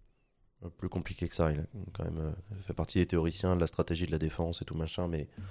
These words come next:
mais peu importe, le fait est que dans le souvenir des Français, il était maréchal de France, machin et tout, enfin, qu'il y avait, donc c'est, c'est pour ça que c'est très politique. Euh, c'est pas une décision d'historien, c'est une décision politique. Et donc voilà, donc De Gaulle voulait pas exécuter, euh, Philippe Pétain,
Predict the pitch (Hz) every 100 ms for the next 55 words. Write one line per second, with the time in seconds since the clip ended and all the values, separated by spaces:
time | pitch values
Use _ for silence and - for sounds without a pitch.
0 | - - - 101 113 113 127 110 101 104
1 | 95 107 98 92 85 - 92 90 87 82
2 | - 92 82 78 78 - 76 73 - 85
3 | 87 - 76 69 - 82 - - 90 82
4 | - - - - - - - - - -
5 | - 92 85 - - 90 92 95 87 87
6 | 80 - 120 - - _ - _ 85 76
7 | 73 - 92 82 - 85 78 82 90 85
8 | 80 71 80 80 78 - 101 - - -
9 | - - - 101 98 90 92 101 117 113
10 | 92 87 117 98 92 - 85 95 95 82
11 | 78 90 87 - 85 90 92 98